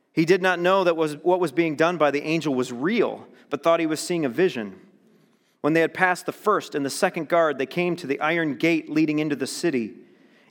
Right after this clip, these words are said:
It opened for them of its own accord, and they went out and went along one street, and immediately the angel left him. When Peter came to himself, he said, "Now I am sure that the Lord has sent his angel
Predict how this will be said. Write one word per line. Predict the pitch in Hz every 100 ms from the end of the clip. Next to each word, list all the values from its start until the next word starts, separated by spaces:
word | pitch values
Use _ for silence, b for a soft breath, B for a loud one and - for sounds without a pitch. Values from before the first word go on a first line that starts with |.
| -
It | 156 - -
opened | 214 208 127 110
for | - 113
them | 104 104 98 - _ _ _ -
of | 151
its | 160 - 165
own | 170 185
accord, | - - 208 139 110 - - _ _ _ _ _ _ -
and | 143
they | 156
went | 139 170 180
out | 214 - - - _ b b
and | 139 147
went | 165
along | 175 165 180 165
one | 175
street, | 170 - 202 202 156
and | 147
immediately | 151 165 220 170 131 131 139 - - -
the | 139 143
angel | 139 160
left | 135 117 -
him. | 110 98 - _ _ _ b b b b -
When | 156
Peter | 160 202
came | 185 - 185 180
to | 190
himself, | 170 - 120 107 -
he | 127
said, | - 123 110 107 - b b b b _ _ _ -
"Now | 151 165
I | 147
am | 131
sure | - - 196 185 156
that | 127
the | 135
Lord | 127 147 147 131
has | 123
sent | - - 147 -
his | 151 -
angel | 135 117 101 104 95